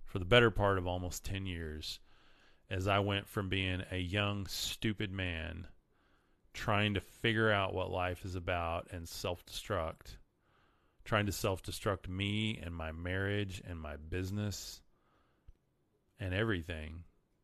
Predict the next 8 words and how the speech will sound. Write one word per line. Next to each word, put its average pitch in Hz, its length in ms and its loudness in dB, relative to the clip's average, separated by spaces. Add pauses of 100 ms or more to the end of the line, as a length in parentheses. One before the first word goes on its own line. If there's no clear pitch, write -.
(1600)
Was 107 180 4
I 95 120 6
consciously 113 800 -2
doing 104 320 -2
it 127 120 0
every 127 220 2
day? 131 160 0
No. 110 460 -2